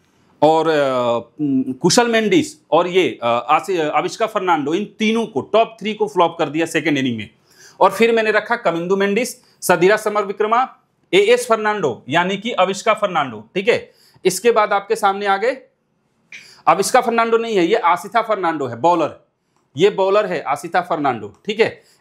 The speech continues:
इसके बाद डी वेलेलागे हो गया और यहां पर कुलदीप यादव को कैप्टन कर दिया। ठीक, खलील अहमद, वाशिंगटन सुंदर, हर्षत-, हर्षित राणा,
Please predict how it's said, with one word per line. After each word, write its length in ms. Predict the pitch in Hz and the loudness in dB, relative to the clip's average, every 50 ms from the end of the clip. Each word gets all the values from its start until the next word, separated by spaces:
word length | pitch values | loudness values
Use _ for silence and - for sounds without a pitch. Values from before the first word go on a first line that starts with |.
| _ - | _ -4
इसके 240 | 185 - - 240 | -4 0 0 2
बाद 140 | 226 226 220 | 2 2 0
डी 180 | 160 170 214 214 | 0 -6 -4 -2
वेलेलागे 460 | 214 226 220 202 196 185 180 190 226 | 0 0 2 2 2 0 0 -2 -2
हो 140 | 214 208 202 | -2 -2 -4
गया 180 | 196 220 247 | -2 -2 -2
और 240 | 233 - 202 226 247 | -2 0 -2 -2 -2
यहां 220 | 226 220 202 220 214 | -2 -2 -2 -2 -2
पर 140 | 214 247 | -2 -4
कुलदीप 480 | 233 - - 208 185 156 165 208 226 - 190 | -6 -4 -4 -4 -4 -2 -2 -4 -4 0 2
यादव 280 | 175 160 147 151 165 | 2 2 2 0 -4
को 120 | 165 247 254 | -4 -6 -8
कैप्टन 460 | 254 - 226 208 - - 220 185 151 | -2 0 0 0 2 0 0 0 0
कर 100 | 120 117 | -2 -6
दिया। 300 | 107 101 104 101 98 - _ _ - | -8 -8 -14 -16 -16 -18 _ _ -2
ठीक, 260 | 254 247 - - _ _ _ _ _ _ - - _ _ - | -2 -2 -2 -4 _ _ _ _ _ _ -20 -20 _ _ 2
खलील 260 | 190 190 226 247 247 | 2 2 4 2 2
अहमद, 380 | 220 220 220 247 240 240 175 131 | 4 4 2 0 0 -2 -2 -2
वाशिंगटन 460 | 156 170 - - 214 214 214 247 240 | 0 0 0 -4 -6 -4 -2 -2 -4
सुंदर, 340 | 233 - 226 220 233 254 254 | -2 -4 -2 0 0 0 2
हर्षत-, 500 | - 170 156 - - 170 - - - 135 | 0 0 0 0 -2 -4 -4 -4 -2 -2
हर्षित 300 | 156 151 - 170 - 170 | -2 -2 -2 -8 -4 -2
राणा, 320 | 156 151 151 156 151 - | 0 0 0 -2 -6 -6